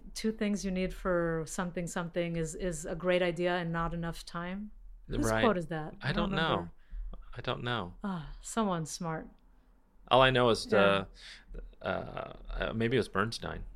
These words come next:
Speaker 1: I think s-, maybe.
Speaker 2: The
Speaker 1: Yeah.
Speaker 2: only reason I say that is because we just did Wonderful Town.
Speaker 1: Uh-huh, uh-huh.
Speaker 2: Uh, and, uh, you know, he wrote that in two weeks.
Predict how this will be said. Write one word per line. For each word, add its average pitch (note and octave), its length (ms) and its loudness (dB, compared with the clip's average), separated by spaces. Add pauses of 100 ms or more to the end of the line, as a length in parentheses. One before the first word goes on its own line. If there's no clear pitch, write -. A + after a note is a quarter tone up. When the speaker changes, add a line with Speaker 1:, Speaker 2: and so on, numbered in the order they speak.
(520)
Speaker 1:
I - 80 -12
think F#3 280 -10
s-, - 220 -12
maybe. G3 580 2
Speaker 2:
The A#2+ 100 8
Speaker 1:
Yeah. D3 60 12
Speaker 2:
only F3 180 10
reason D3 260 8
I B2 40 6
say D#3 160 6
that C3 100 8
is G#2 100 2
because G#2+ 260 -2
we A#2 80 2
just A2 220 2
did G2 140 -2
Wonderful G#2 340 -4
Town. F2 340 -6 (160)
Speaker 1:
Uh-huh, G3 200 0 (320)
uh-huh. - 40 -2
Speaker 2:
Uh, F2+ 400 2 (600)
and, F#2+ 440 2
uh, F2 340 2 (1040)
you G#2+ 120 2
know, G2+ 100 2
he A2 160 -2
wrote G#2 240 4
that F#2+ 120 0
in F2+ 100 -4
two G#2 160 -8
weeks. - 400 -10